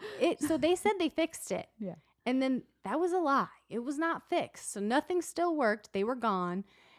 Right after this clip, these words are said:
Speaker 1: And so the next day, Jonathan is like,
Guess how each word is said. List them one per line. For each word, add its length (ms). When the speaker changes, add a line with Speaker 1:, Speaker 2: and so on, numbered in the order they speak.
Speaker 1:
And 540
so 180
the 100
next 360
day, 240
Jonathan 440
is 180
like, 340